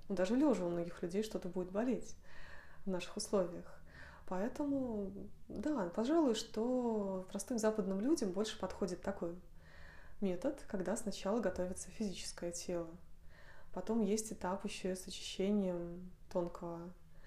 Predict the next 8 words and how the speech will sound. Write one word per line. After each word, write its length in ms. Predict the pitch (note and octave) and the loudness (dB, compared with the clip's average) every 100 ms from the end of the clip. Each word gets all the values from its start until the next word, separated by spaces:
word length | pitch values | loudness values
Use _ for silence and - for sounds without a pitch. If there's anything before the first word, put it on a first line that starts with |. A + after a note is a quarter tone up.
| - - - - - | -14 -12 -12 -12 -12
тела 480 | - - F#3+ F3 E3+ E3+ E3+ F3+ F#3 - - | -4 2 4 4 2 -2 -6 -10 -12 -14 -8
нашей 400 | F#3 F3 - E3+ | -2 -2 -2 -4
психики 480 | - - E4+ - - | -6 0 0 0 -8
с 60 | - | 0
помощью 360 | G3 A3+ G#3 | 2 2 2
пранаямы, 580 | - F3+ F#3 F#3+ E3+ E3 - - - - - - - - - | 0 2 4 4 2 -2 -8 -10 -12 -12 -14 -14 -14 -8 -4
дыхательных 540 | - F#3 - F3+ F3 | 0 0 0 -2 -2
упражнений. 680 | F#3 F#3 G3 G3 E3+ E3 E3+ | 0 2 4 4 2 -2 -8